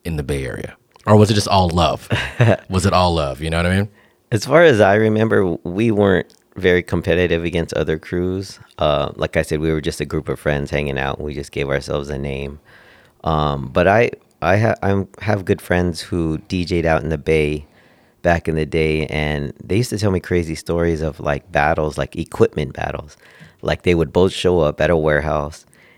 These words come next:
Speaker 2: and see who had the most speakers, who had the best truss lighting, and, and they would go back and forth, almost like a dance battle, but they would set up their rig. And I've never seen one, a battle like this, but they were telling me this is how it was back in the day. We would have D J battles,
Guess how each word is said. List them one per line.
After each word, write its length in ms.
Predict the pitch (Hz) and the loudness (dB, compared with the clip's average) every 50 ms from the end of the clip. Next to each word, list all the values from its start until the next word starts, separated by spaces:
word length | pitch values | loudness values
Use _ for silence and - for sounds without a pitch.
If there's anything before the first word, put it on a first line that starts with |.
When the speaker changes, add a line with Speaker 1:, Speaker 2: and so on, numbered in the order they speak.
| _ | _
Speaker 2:
and 180 | - - 78 76 | -6 -6 -6 -6
see 280 | - - 92 85 78 76 | -6 -4 -4 -2 -2 -2
who 220 | 78 98 101 92 | -2 -2 2 4
had 220 | 92 87 90 80 | 6 6 4 4
the 60 | 85 85 | 4 2
most 260 | 87 85 85 80 - | 2 2 2 0 -2
speakers, 560 | - - 90 90 80 - 82 69 65 73 - | -4 -4 -4 -4 -4 -4 -4 -4 -4 -4 -2
who 140 | - 92 92 | -2 0 2
had 160 | 87 82 78 | 2 2 2
the 80 | 78 73 | 0 0
best 360 | 69 87 80 - - - - | 2 2 2 2 -2 -8 -6
truss 360 | - - 90 82 - - - | 0 2 2 2 2 -2 -4
lighting, 580 | 85 82 80 82 85 80 78 76 73 67 69 - _ - - - - _ _ _ - | 0 2 2 2 2 0 -2 -4 -6 -6 -8 -12 _ -20 -20 -20 -20 _ _ _ -6
and, 440 | - 80 78 76 73 73 67 - - _ - | -2 0 0 2 0 0 -2 -4 -6 _ -6
and 140 | 78 76 | -4 -2
they 80 | 78 78 | -2 -2
would 140 | 78 78 71 | -2 -2 -2
go 160 | - 78 71 | -2 -2 -2
back 380 | 65 - - 78 78 78 - - | -2 0 0 2 2 0 0 -2
and 160 | 76 71 - | -4 -6 -6
forth, 260 | - - 87 82 - - | -4 -2 -2 -2 0 0
almost 240 | 87 90 98 92 - | 0 0 0 0 0
like 180 | 95 85 - - | 0 -2 0 -2
a 60 | 69 | -4
dance 340 | 64 78 80 87 101 107 - | -2 0 2 2 2 0 -2
battle, 400 | - 73 73 69 67 69 67 69 | -2 -2 0 0 0 -2 -4 -4
but 300 | 67 76 71 71 - - | -4 -4 -4 -4 -2 -2
they 140 | 80 80 | -2 0
would 180 | 78 80 78 - | 0 -2 -2 -4
set 220 | - - 82 78 | -2 -2 -2 -2
up 160 | 76 69 - - | -2 -4 -2 0
their 260 | 78 80 78 73 71 | 0 2 2 0 0
rig. 480 | 71 82 82 80 76 76 - - - - _ _ _ | 0 0 0 0 0 -2 -4 -8 -14 -20 _ _ _
And 180 | - 82 80 - | -4 -2 -2 0
I've 180 | - 85 87 98 | 0 0 2 2
never 240 | 110 101 82 78 | 2 2 2 2
seen 420 | 76 - - 95 101 117 110 95 78 | -2 -2 -2 2 2 4 4 2 2
one, 320 | 80 80 76 71 73 71 - - - - _ _ _ _ _ _ _ - | 0 0 -2 -2 -4 -6 -10 -14 -20 -20 _ _ _ _ _ _ _ -6
a 100 | - 71 | -4 -2
battle 340 | - 80 78 78 73 76 76 | 0 2 2 2 0 0 -2
like 280 | 71 67 69 69 - | -2 -2 -4 -4 -2
this, 200 | - 78 71 - | -4 -4 -4 -4
but 180 | - - 76 - - - - | -4 -6 -6 -6 -8 -6 -2
they 100 | 85 80 | -2 0
were 120 | 76 76 | 0 -2
telling 380 | - - 80 95 104 98 85 80 | -2 0 2 2 4 4 2 2
me 120 | 73 71 | 0 -2
this 180 | 71 82 73 76 | -4 -4 -4 -4
is 140 | 80 73 | -4 -4
how 140 | 80 71 69 | -2 -2 -2
it 80 | 64 - | -2 0
was 180 | 78 82 80 | -2 -2 -2
back 320 | 71 - - 67 69 - - | -2 -4 -6 -6 -6 -8 -10
in 60 | 71 | -12
the 80 | 65 64 | -10 -8
day. 160 | 65 67 69 | -8 -8 -6
We 120 | 73 76 | -6 -4
would 160 | 78 76 73 | -4 -4 -4
have 200 | 76 73 67 67 | -4 -4 -6 -6
D 160 | 69 82 82 76 | -6 -6 -6 -4
J 160 | 78 76 71 | -4 -4 -2
battles, 500 | 67 73 73 71 71 71 71 71 69 | -2 0 0 0 0 0 -2 -2 -4